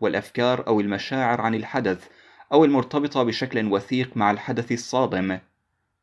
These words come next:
دي، التعديلات السلبية في المدركات والمزاج المرتبطين بالحدث الصادم، والتي بدأت أو تفاقمت بعد وقوع الحدث الصادم،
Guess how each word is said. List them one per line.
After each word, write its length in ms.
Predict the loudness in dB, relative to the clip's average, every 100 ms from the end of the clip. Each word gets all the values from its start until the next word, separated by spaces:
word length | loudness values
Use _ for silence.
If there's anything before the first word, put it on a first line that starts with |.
| _ _ _ -2
دي، 460 | 8 8 8 0 _ _ _ _ _ _ -4
التعديلات 640 | 2 4 4 4 4 2
السلبية 580 | -2 -2 -2 0 2 2
في 140 | 2
المدركات 680 | 2 2 2 0 2 0 2
والمزاج 640 | 0 2 0 0 0 0 -4 -2
المرتبطين 760 | 0 0 0 -2 -2 0 0 0
بالحدث 440 | -2 -2 -4 -4
الصادم، 640 | -8 -2 0 2 0 -2 -6 _ -20 -6 2
والتي 320 | 4 4 2
بدأت 400 | 2 4 4 2
أو 140 | 0
تفاقمت 680 | 0 0 2 2 0 -2 0
بعد 200 | 0 2
وقوع 420 | 4 2 2 2
الحدث 400 | 2 0 -2 -2
الصادم، 600 | -4 -4 -2 0 0 -2